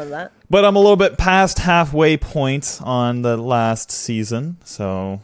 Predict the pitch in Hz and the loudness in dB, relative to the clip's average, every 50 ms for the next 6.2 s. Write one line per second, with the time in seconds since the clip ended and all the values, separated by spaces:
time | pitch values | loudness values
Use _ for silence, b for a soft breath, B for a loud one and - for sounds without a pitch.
0 | _ - 226 220 226 214 107 107 107 - 107 107 104 101 104 104 - - - - | _ -16 -14 -12 -12 -8 -8 -8 -8 -8 -8 -8 -6 -6 -6 -8 -10 -18 -20 -20
1 | - - 110 110 104 101 98 - - - 113 110 98 101 101 117 147 175 _ _ | -14 -8 -6 -4 -4 -4 -6 -8 -10 -6 -6 -4 -4 -4 -6 -6 -8 -12 _ _
2 | _ b b b b b b b b b b b b _ 117 104 98 95 95 98 | _ b b b b b b b b b b b b _ -16 -14 -10 -10 -8 -8
3 | 98 95 92 98 98 92 104 101 104 104 104 104 101 - 120 113 113 120 117 - | -8 -8 -8 -10 -10 -8 -8 -8 -8 -8 -8 -10 -10 -10 -10 -8 -8 -8 -8 -8
4 | 123 - - 127 120 117 123 120 - 113 147 190 214 139 120 98 95 98 - - | -10 -10 -6 -4 -2 -2 -4 -4 -2 -2 -2 -2 -2 -2 -2 -2 -2 -2 -6 -8
5 | - 113 107 98 107 98 98 107 - - 98 92 92 92 92 92 98 - - 98 | -6 -6 -4 -2 -2 -4 -4 -6 -8 -12 -12 -12 -12 -12 -14 -14 -14 -14 -16 -14
6 | - - - - | -14 -12 -14 -14